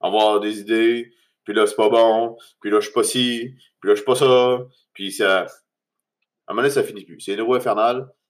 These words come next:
Fait que autant mieux commencer, dire, « Regarde, c'est correct. Ça a pas, c'est pas donné les bonnes affaires.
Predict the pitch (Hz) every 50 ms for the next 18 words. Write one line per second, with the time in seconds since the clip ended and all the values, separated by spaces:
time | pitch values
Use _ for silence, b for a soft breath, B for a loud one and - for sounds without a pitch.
0 | _ _ _ - - - - - - - 143 143 147 147 160 170 170 165 165 -
1 | _ _ _ _ - 127 127 131 135 127 123 - 135 135 135 135 135 135 - 85
2 | 87 90 85 98 95 92 87 - - _ _ _ _ _ _ _ _ _ _ -
3 | - 85 110 113 123 131 - - - _ _ _ _ _ _ _ _ _ _ _
4 | _ _ _ _ 85 82 80 80 - - 117 120 120 113 113 104 98 - - 113
5 | 120 120 117 117 117 123 123 123 117 104 110 113 117 117 113 113 120 120 123 123
6 | 127 131